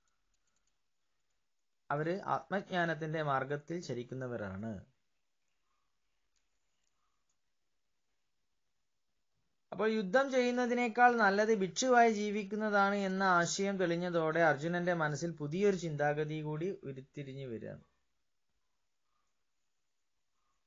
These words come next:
ഇതുപോലെയുള്ള വഴി-, വ-, വഴിതിരിഞ്ഞു പോവലുകള് നമ്മുടെയൊക്കെ മനസ്സിലും ഇടയ്ക്ക് സംഭവിക്കാറുണ്ട്.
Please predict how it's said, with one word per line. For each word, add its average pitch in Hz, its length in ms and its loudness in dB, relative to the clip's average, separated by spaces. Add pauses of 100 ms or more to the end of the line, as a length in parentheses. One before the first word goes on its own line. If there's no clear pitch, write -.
(1040)
ഇതുപോലെയുള്ള 196 540 4
വഴി-, 170 560 2
വ-, 156 360 2
വഴിതിരിഞ്ഞു 190 580 2
പോവലുകള് 151 760 0 (2000)
നമ്മുടെയൊക്കെ 240 920 2
മനസ്സിലും 196 580 -2
ഇടയ്ക്ക് 170 220 0
സംഭവിക്കാറുണ്ട്. 156 800 -4